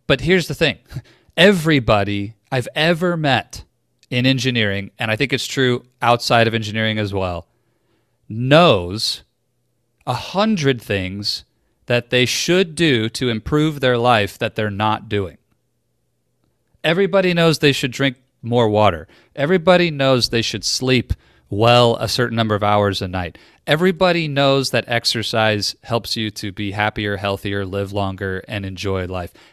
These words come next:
Everybody knows that setting goals makes you more likely to achieve the things you want to achieve. It's not about what you know. <laughs> It's the fact that you're not doing it.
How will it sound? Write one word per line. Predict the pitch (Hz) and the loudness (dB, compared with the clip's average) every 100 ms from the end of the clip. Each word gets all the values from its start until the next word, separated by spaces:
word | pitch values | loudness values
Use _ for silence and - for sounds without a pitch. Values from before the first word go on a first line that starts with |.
| _ | _
Everybody | 147 175 190 185 175 156 139 | -2 0 0 2 2 2 0
knows | 123 123 120 120 - | -2 0 2 0 -2
that | 113 110 | -4 -4
setting | - 117 117 110 | -2 -2 -2 -4
goals | 101 107 107 104 - - _ - | -4 -2 0 -2 -6 -12 _ -10
makes | 107 - | -6 -4
you | 104 | -4
more | 104 104 | -2 -2
likely | 101 98 - 98 | 0 -2 -4 -8
to | - 95 | -6 -8
achieve | - - 98 98 98 | -8 -6 -4 -6 -8
the | |
things | 95 101 95 | -10 -10 -8
you | 98 | -8
want | 92 | -8
to | |
achieve. | - 104 - _ _ _ - | -8 -10 -12 _ _ _ -8
It's | - 226 | -2 2
not | 302 | 2
about | 160 156 302 453 | 4 6 4 2
what | - - 120 | -4 -4 -6
you | 92 | -6
know. | 92 85 80 - | -4 -4 -4 -6
<laughs> | - - - - - - - | -4 -4 -8 -20 -20 -12 -4
It's | 151 | -4
the | - | -2
fact | - 185 185 | 2 2 2
that | 156 | -2
you're | 170 165 | 0 2
not | 165 180 151 | 2 0 2
doing | 151 180 165 120 | 4 4 4 -2
it. | - | -10